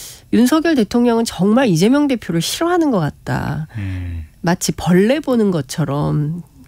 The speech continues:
Speaker 1: 대하는 거 아니냐. 그러니까 본인은 교수 아버지 밑에서 잘 유복한 환경에서 잘 컸고 이재명 대표는 주변 사람들이 그래요. "와, 이렇게
Speaker 2: 음.
Speaker 1: 가난하게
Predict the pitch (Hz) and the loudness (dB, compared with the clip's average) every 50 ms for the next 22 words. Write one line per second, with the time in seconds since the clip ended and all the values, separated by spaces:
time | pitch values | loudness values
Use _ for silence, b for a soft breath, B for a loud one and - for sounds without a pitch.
0 | - _ - - 175 175 190 190 185 185 175 190 147 117 147 147 151 151 156 156 | -20 _ -4 0 2 2 4 4 2 2 0 0 0 0 0 0 0 0 0 -2
1 | 151 151 156 151 156 - B B B B B B B - 185 - 202 202 226 247 | -2 -2 -2 -2 -4 -6 B B B B B B B -6 -2 2 2 4 4 4
2 | 262 254 254 247 254 247 247 240 220 - - 190 185 - 233 220 214 202 196 196 | 4 4 4 4 4 2 2 0 0 0 0 -2 0 2 0 0 0 0 0 -2
3 | 185 190 180 165 156 - - 170 160 156 202 220 277 330 392 - B B B B | -2 0 0 0 0 -2 -4 -4 -2 0 0 2 2 0 0 -4 B B B B
4 | B B B B - - - - - - 262 220 165 160 190 208 240 277 269 - | B B B B -12 -8 -6 -4 0 2 2 2 2 2 0 2 2 0 -2 -2
5 | - 247 240 233 220 214 202 190 185 175 170 175 170 - - 151 165 - - - | -2 0 0 2 2 2 2 2 2 0 0 -2 -4 -2 -2 -2 -2 -2 -4 -10
6 | - _ - - 147 - - B B B B B B B 190 190 214 254 269 269 | -10 _ -8 -6 -6 -6 -6 B B B B B B B -2 0 2 2 2 2
7 | 269 254 233 214 - - 214 208 208 208 208 208 214 226 - - - - 196 254 | 2 2 0 -2 -2 -2 0 0 2 2 2 2 0 -2 -4 -8 -6 -2 0 0
8 | 277 269 277 247 226 214 202 190 196 185 - 170 156 151 147 143 147 151 147 156 | 2 2 0 0 0 0 0 0 -2 -2 -2 -2 -2 0 0 0 0 2 2 2
9 | 156 180 220 262 - - - 113 285 262 240 220 196 - - - 165 185 196 190 | 2 2 0 0 -2 -4 -4 0 2 2 2 0 -2 -4 -2 -2 0 2 2 2
10 | 185 170 160 156 156 147 143 | 2 0 0 -2 -2 -2 -2